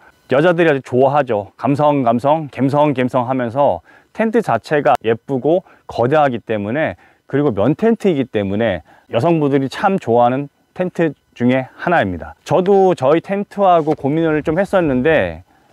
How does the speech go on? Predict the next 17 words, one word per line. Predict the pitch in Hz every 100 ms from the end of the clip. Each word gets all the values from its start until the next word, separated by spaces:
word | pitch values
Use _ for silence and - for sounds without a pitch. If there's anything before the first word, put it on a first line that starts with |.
| _
저는 | 127 135 139 117
밖에서 | 113 - 214 226
봤을 | 180 165
때 | 139 131 123
죽는 | - 135 208
공간이 | 202 170 151
상당히 | 139 185 170
많다고 | 151 - - 151
생각을 | - 175 170 151
해가지고 | 143 180 175 120 113 147 127 95 - _
지금 | - - 151 156
제가 | 139 139
사용하고 | 165 160 165 156 143 135
있는 | 131 - _
하슈타트로 | 147 190 - 170 - 160
선택을 | 180 190 175 160 180 170 - _ -
했었습니다. | 196 226 - 127 104 95 87